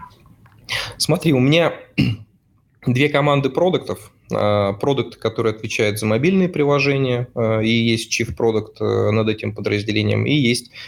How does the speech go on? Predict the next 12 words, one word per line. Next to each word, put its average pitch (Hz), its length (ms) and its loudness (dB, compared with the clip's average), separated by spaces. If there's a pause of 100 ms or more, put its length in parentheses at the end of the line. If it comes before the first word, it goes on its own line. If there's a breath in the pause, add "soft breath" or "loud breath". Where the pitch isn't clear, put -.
(120 loud breath)
команда 117 360 2
продуктов, 127 540 -2
которая 113 400 0
отвечает 107 580 0
за 104 400 2
веб 113 380 0
и 110 40 -6
бэкэнд. 107 440 -2 (720)
А, 98 160 2
совокупное 110 560 -2
количество 113 400 -4
продуктов - 540 -4